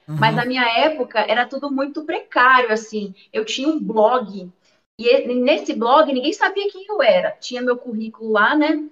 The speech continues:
Speaker 1: Uhum.
Speaker 2: Mas eu escrevia artigos jurídicos, porque além de eu querer ser juíza,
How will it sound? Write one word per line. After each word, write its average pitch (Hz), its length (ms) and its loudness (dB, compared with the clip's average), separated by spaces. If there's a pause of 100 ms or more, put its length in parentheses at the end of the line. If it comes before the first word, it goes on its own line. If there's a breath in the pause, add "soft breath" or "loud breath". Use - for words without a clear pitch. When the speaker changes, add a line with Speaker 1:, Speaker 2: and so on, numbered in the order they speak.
(140)
Speaker 1:
Uhum. 135 360 -8
Speaker 2:
Mas 226 200 0
eu 254 80 -2
escrevia 262 400 -2
artigos 285 460 -4
jurídicos, 247 580 -6
porque 247 300 -4
além 240 340 2
de 311 60 2
eu 311 60 0
querer 247 280 2
ser 226 180 -8
juíza, 214 640 -6